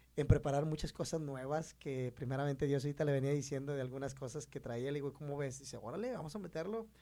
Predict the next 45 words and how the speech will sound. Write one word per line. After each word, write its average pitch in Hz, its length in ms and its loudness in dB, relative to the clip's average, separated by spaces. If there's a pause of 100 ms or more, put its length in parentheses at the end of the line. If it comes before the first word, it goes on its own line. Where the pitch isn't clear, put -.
(200)
Digo, 135 140 -2
"Nada 127 80 0
más 127 160 -4
que 190 80 -6
se 160 140 -2
va 151 60 2
a - 20 2
ampliar 160 280 0
el 170 60 -2
programa, 139 540 -4
no 139 180 -4
importa". 156 560 -4 (640)
Hemos 143 380 0
estado 143 360 0
hablando 135 580 0
con 127 220 -2
gente 135 400 0
para, 113 380 -6
ya 143 180 2
tenemos 151 400 0
ahorita 131 380 -6
programado 113 520 -6
de 123 60 -6
la 113 80 -6
gente 110 300 -14
que - 100 -18
va 104 80 -8
a 104 40 -10
estar. 113 340 -6 (500)
Este, 113 540 -8 (120)
en, 101 380 -10
estaba 131 280 0
ahorita, 131 260 0
por 117 100 -6
ejemplo, 127 200 -8
hablando 123 440 -4
con 123 180 -2
José 123 220 -2
Cabanilla 123 720 -2
hace - 180 -10
como 120 200 -8
unas 120 180 0
dos 117 220 -2
horas. 110 340 -2 (640)
Este, - 540 -4